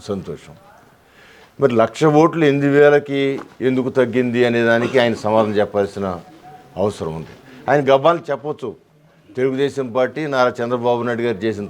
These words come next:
తప్పుల వలన, లేకపోతే లోకేష్ బాబు గారు చేసిన తప్పుల వలన నా మెజారిటీ తగ్గిందని చెప్పొచ్చు. మరి దానికి నేను చెప్పేది ఏంటంటే, నేను, నేను కూడా అదే వాతావరణంలో కంటెస్ట్ చేశాను.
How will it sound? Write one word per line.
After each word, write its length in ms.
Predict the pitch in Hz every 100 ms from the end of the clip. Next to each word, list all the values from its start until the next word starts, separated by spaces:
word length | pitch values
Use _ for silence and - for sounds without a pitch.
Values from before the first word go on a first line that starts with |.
| 113
తప్పుల 240 | 107 113
వలన, 360 | 110 117 123 131
లేకపోతే 220 | 117 107
లోకేష్ 320 | 107 110 107 95
బాబు 220 | 113 104
గారు 140 | 110 107
చేసిన 160 | 98 85
తప్పుల 220 | 104 107
వలన 280 | 104 107 139 190 - - - -
నా 120 | 107
మెజారిటీ 720 | 120 120 113 131 104 123 117 110 - - _ - -
తగ్గిందని 420 | 117 104 123 127 95
చెప్పొచ్చు. 360 | 107 87 82 - - - - _ - - - - _ _ -
మరి 100 | 123
దానికి 680 | 123 143 156 160 147 139 139
నేను 260 | 123 143
చెప్పేది 400 | 143 135 147 143
ఏంటంటే, 360 | 143 131 135 143
నేను, 640 | 135 135 139 135 117 123 - -
నేను 280 | 101 131
కూడా 220 | 139 147 147
అదే 200 | 117 151
వాతావరణంలో 960 | 151 147 143 143 139 139 139 131 120 110 _ _ -
కంటెస్ట్ 360 | 127 120 127 98
చేశాను. 320 | 104 - 67